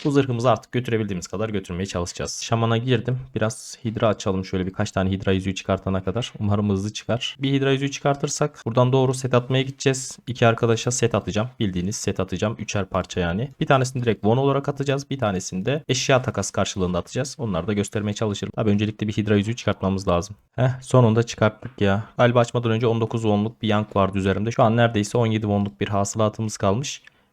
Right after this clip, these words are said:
Bir tane çıkarttık. Altı tane de kötü ruh çıkarttık.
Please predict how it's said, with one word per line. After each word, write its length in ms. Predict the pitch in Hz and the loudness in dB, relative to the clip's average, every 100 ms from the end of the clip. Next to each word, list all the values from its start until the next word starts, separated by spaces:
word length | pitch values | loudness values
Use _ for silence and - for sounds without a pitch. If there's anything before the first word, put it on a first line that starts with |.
| _ | _
Bir 60 | 156 | 0
tane 260 | 113 107 | 2 2
çıkarttık. 640 | 127 - 107 - 143 143 - | 0 2 2 0 -6 -8 -2
Altı 260 | 127 127 131 | 2 2 4
tane 200 | 135 113 | 4 4
de 60 | |
kötü 220 | 127 123 120 | 0 -2 -2
ruh 60 | |
çıkarttık. 720 | 113 - 101 - 147 - - | -4 -4 -4 -4 -10 -10 -18